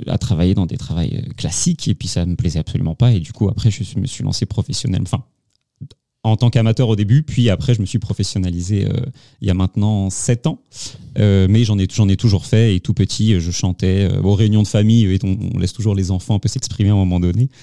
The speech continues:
Et, euh, moi, tout ce que je faisais, c'était chanter tout le temps, euh, à ces réunions. Et c'est, c'est, c'est, c'est des très bons souvenirs, mais c'est vrai que la période où moi, je pensais que je pouvais f-,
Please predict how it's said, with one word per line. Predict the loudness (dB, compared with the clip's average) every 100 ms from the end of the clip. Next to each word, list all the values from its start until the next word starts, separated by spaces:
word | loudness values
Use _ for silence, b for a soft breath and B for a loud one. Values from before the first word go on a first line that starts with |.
| B B -2
Et, | 2 4
euh, | 4
moi, | 2
tout | 0
ce | -2
que |
je | 0
faisais, | 0
c'était | 0 -4
chanter | -2 0 0
tout | -4 -6
le |
temps, | -6 -4 -4
euh, | -6 -8 -10 -10 -10 -10 _ -8
à | -4
ces | 0
réunions. | 0 2 2 0
Et | -4
c'est, | -6 -6 -6
c'est, | -6 -4
c'est, | 0 2
c'est | 2
des | 2
très | 2 0
bons | 0 0
souvenirs, | 2 4 4
mais | 2
c'est | 0
vrai | 0
que | 2
la | 2 2
période | 2 2 2 0 -2
où | 2 4 2 B B B
moi, | 2
je | 2
pensais | 2 -2 -2
que | -2 -4
je | -8
pouvais | -6 -4
f-, | -4